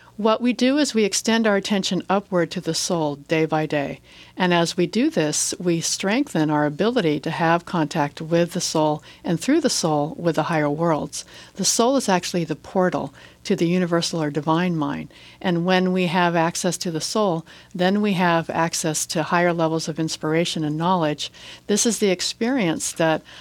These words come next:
I've discovered, um, is the result of what we call genius. The people that we call geniuses and visionaries have had this ability to pull down higher level of information,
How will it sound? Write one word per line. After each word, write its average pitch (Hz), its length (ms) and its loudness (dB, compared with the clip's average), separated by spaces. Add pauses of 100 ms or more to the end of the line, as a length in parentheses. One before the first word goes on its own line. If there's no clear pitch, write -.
(180)
I've 170 220 2
discovered, 165 840 0
um, 160 420 0 (600)
is 185 220 2
the 185 120 0
result 175 460 0
of 160 160 -2
what 165 180 0
we 180 80 2
call 165 220 0
genius. 165 680 0
The - 160 -4
people 185 300 0
that 165 160 2
we 170 80 2
call 165 180 0
geniuses 185 540 0
and 160 120 2
visionaries 165 640 0 (300)
have 156 160 -2
had 220 340 2
this 175 220 -2
ability 156 400 0
to 151 80 -4
pull 185 260 -4
down 156 380 2 (220)
higher 160 280 2
level 156 240 2
of 151 100 0
information, 160 680 -2